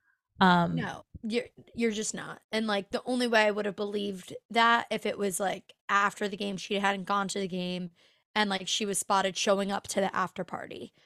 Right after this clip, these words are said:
Speaker 2: where it's like, "Oh, that could," you know what I mean? But, like, her going to the game, like, just the whole thing is, uh, you know, and, and what I meant by that was, like, us seeing the pictures because the paparazzi leaked or they
Speaker 1: Right.
Speaker 2: were walking on the street together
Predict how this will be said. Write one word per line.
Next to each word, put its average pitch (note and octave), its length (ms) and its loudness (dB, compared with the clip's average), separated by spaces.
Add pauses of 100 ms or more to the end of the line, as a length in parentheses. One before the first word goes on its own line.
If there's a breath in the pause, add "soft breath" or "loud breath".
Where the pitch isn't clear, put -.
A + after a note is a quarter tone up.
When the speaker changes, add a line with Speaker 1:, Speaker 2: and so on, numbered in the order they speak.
(220 soft breath)
Speaker 2:
where G3+ 180 4
it's F#3+ 140 -2
like, G3 200 -2
"Oh, A#3+ 160 4
that G3 180 4
could," - 140 -2
you A#3 80 6
know A3+ 80 4
what G#3+ 80 0
I - 20 0
mean? A3 140 0
But, A3 140 0
like, A3+ 120 -2
her C#4 140 2
going A#3 460 2
to A3 100 -10
the A#3 100 -2
game, G#3 420 -4
like, F#3+ 260 -6
just A3+ 180 -6
the G#3+ 100 -2
whole A3+ 280 -2
thing G#3 400 -4
is, F#3+ 520 -2 (680 soft breath)
uh, - 140 -2
you C4+ 120 4
know, B3 220 8
and, A3+ 140 4
and A3 200 2
what G#3+ 120 0
I G#3+ 80 2
meant G#3 180 2
by G3 100 4
that F#3+ 160 4
was, F#3+ 140 -2
like, F#3+ 220 -4 (100)
us A3 200 4
seeing G#3 360 2
the G3+ 140 6
pictures G3+ 520 0
because G3+ 240 -2
the - 60 -8
paparazzi G3 680 2
leaked F#3+ 340 -2 (240 loud breath)
or A3 120 2
they G#3+ 120 6
Speaker 1:
Right. G3+ 60 4
Speaker 2:
were G3+ 80 2
walking G3+ 300 4
on G3 80 0
the F#3+ 60 0
street - 320 0
together G3 500 4